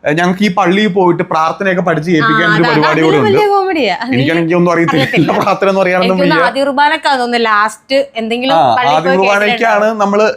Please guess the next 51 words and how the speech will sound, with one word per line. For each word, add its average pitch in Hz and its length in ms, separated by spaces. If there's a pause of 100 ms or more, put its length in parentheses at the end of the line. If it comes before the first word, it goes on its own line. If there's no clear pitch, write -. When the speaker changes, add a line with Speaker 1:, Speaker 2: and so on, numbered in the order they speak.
Speaker 1:
ഇതൊക്കെ 160 180
പഠിച്ച്, 180 280
അത് 143 160
എത്ര 165 160
ക്ലാസ് 202 260
വെച്ചിട്ടാ? 180 340 (240)
അഞ്ചാം 175 220
ക്ലാസ് 185 140
Speaker 2:
അഞ്ചാം 180 140
Speaker 1:
വെച്ചിട്ട്. 151 240
Speaker 2:
ക്ലാസ് 190 240
വെച്ചിട്ട്. 175 280
Speaker 1:
അപ്പൊ 175 220
എത്ര 147 200 (100)
വർഷമായി? 175 480
അപ്പൊ - 420
അത്രയും 185 300
വർഷം 185 280
കഴിഞ്ഞിട്ട് 180 320
വീണ്ടും, 180 560 (240)
ആ, 143 340
പോയിട്ട് 160 340
Speaker 2:
അതിന് 277 120
Speaker 1:
ഇതൊക്കെ 269 200
Speaker 2:
അച്ചാച്ചൻ 277 180
ചോദിക്കുവേ, 226 500 (220)
പിന്നെ 220 200
പഠിക്കുന്നുണ്ട്, 226 580
എന്നോട് 240 280
പറഞ്ഞിരിക്കും 277 480
പഠിപ്പിച്ചു 226 360
കൊടുക്കണോ 220 280
എന്ന് 208 120
പറഞ്ഞു. 190 140
Speaker 1:
<laughs> 226 340
Speaker 2:
അച്ചാച്ചന്റെ 254 500
ഇവിടെ 320 160
ഇരിപ്പുണ്ട്, 262 280
അച്ചാച്ചൻ 247 260
പറയുക 247 300
പഠിപ്പിച്ചു 208 340
കൊടുക്കണം, 214 300
പഠിപ്പിച്ചു 196 280
Speaker 1:
അതെ, 135 140
Speaker 2:
കൊടുക്കണം 143 180
Speaker 1:
അതെ, 143 100
Speaker 2:
എന്നൊക്കെ 135 240
Speaker 1:
അതെ, 131 80
അതെ, 127 40
Speaker 2:
പറഞ്ഞിരിക്കും. 131 320
Speaker 1:
അതെ. 123 200